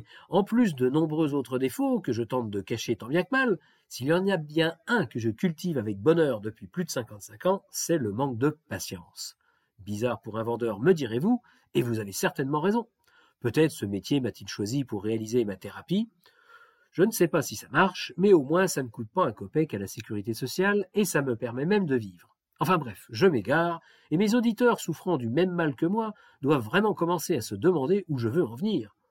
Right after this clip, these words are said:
Moi, si je me trouvais à leur place, c'est ce que je penserais, et je crois même que j'aurais déjà zappé en me disant : « Mais bon sang, qu'est-ce qu'il nous raconte ? Où se cache la proposition de valeur ? » J'y arrive, j'y arrive. Me voici donc planté devant un routier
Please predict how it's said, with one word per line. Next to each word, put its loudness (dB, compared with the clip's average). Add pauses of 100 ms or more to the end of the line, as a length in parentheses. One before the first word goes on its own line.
(300)
Moi, 6
si -8
je -4
me -4
trouvais 2
à 2
leur -12
place, -4 (300)
c'est -2
ce -4
que 0
je -6
penserais, -4 (400)
et 4
je 6
crois 0
même 2
que -2
j'aurais 0
déjà -2
zappé -2
en -2
me -2
disant : « -2 (160)
Mais 4
bon -6
sang, -4 (520)
qu'est-ce -2
qu'il -4
nous -6
raconte ? -2 (300)
Où 6
se 0
cache -2
la -4
proposition -2
de -2
valeur ? » 0 (320)
J'y -2
arrive, -4
j'y 2
arrive. -2 (1040)
Me 2
voici 0
donc -2
planté 2
devant 2
un -2
routier -4